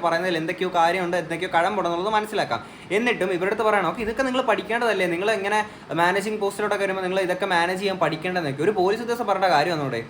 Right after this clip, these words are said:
ഒരവസ്ഥ പറയാം. ഓക്കെ, ശരിയാണ്, നിങ്ങൾ ഈ പോലീസ് ഉദ്യോഗസ്ഥൻ പറഞ്ഞാൽ ഇവരുടെ ഭാഗത്തും തെറ്റുകൾ പറ്റി, മണ്ടത്തരമൊക്കെ പറ്റിപ്പോയി ഇവർക്ക്,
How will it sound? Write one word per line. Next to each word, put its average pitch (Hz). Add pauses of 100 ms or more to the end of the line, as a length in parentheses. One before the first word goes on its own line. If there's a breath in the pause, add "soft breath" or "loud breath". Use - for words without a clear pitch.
(340)
ഒരവസ്ഥ 214
പറയാം. 190
ഓക്കെ, 214
ശരിയാണ്, 226
നിങ്ങൾ 202 (180)
ഈ - (120)
പോലീസ് 190
ഉദ്യോഗസ്ഥൻ 214
പറഞ്ഞാൽ 202
ഇവരുടെ 202
ഭാഗത്തും 196
തെറ്റുകൾ 202
പറ്റി, 196
മണ്ടത്തരമൊക്കെ 196
പറ്റിപ്പോയി 190
ഇവർക്ക്, 156